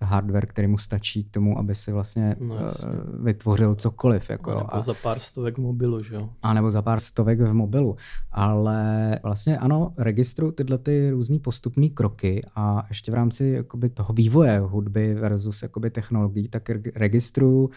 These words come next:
Speaker 1: eh, samozřejmě přes sociální sítě různý jakoby novinky, který už tak jakoby <laughs> si hrajou podle mě s nějakýma jako TikTok trendama, řekl bych,
Speaker 2: Mhm,
Speaker 1: doslova,
Speaker 2: mhm,
Speaker 1: eh,
Speaker 2: mhm.
Speaker 1: typu, že třeba můžeš jakoby naspívat nebo ra-,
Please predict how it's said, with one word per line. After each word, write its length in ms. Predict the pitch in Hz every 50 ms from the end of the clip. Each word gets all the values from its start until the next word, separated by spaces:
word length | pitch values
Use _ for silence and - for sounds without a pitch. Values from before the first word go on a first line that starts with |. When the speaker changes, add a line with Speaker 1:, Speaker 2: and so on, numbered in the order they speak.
| - - - - - - - - -
Speaker 1:
eh, 220 | 110 107 107 107 104
samozřejmě 680 | - - 113 110 113 107 104 117 113 113 117 117 113
přes 260 | 117 - 120 107 -
sociální 540 | - 113 104 - 120 110 107 110 113 117 117
sítě 480 | 110 - 113 104 - 117 113 113 113
různý 460 | 113 110 104 104 107 110 113 113 113 110
jakoby 320 | 104 107 - 113 113 113
novinky, 720 | 110 110 107 101 110 107 107 104 101 - 113 113 113 117 -
který 520 | - - 123 110 107 104 104 104 104 107 104 - - - - _ _
už 180 | - 104 - -
tak 160 | - 104 -
jakoby 380 | - 101 - 104 104 107 104 107
<laughs> 640 | 101 104 - - - 120 110 104 - - - - -
si 160 | - - 123
hrajou 420 | 104 104 110 107 104 101 107 113
podle 320 | 107 - 117 110 110 110 110
mě 400 | 107 110 110 110 110 110 107 110
s 180 | 107 - - -
nějakýma 640 | 113 107 104 104 120 117 113 113 110 110 110 110 107 - - - - _
jako 120 | - 127 - -
TikTok 400 | - 123 120 - - 147 143 -
trendama, 580 | - 123 110 104 104 104 98 101 101 110 131 135
řekl 280 | 123 123 117 - 113 107
bych, 220 | 110 120 123 120
Speaker 2:
Mhm, 120 | 190 123 117
Speaker 1:
doslova, 480 | 117 - 107 107 113 104 104 101 107 113
Speaker 2:
mhm, 80 | - - -
Speaker 1:
eh, 180 | 110 107 107 110
Speaker 2:
mhm. 80 | 107
Speaker 1:
typu, 500 | - - 120 123 - 123 113 110 110 110 - - - - - - _ -
že 260 | 107 101 110 110 107
třeba 500 | 104 - - 110 110 107 110 107 110 - -
můžeš 420 | 117 107 107 101 101 113 107 104
jakoby 440 | 120 120 - 113 110 110 107 110 110
naspívat 800 | 110 110 110 107 101 - - - - - 107 107 104 110 110 -
nebo 320 | 120 117 107 104 107 110 107
ra-, 240 | - - 117 107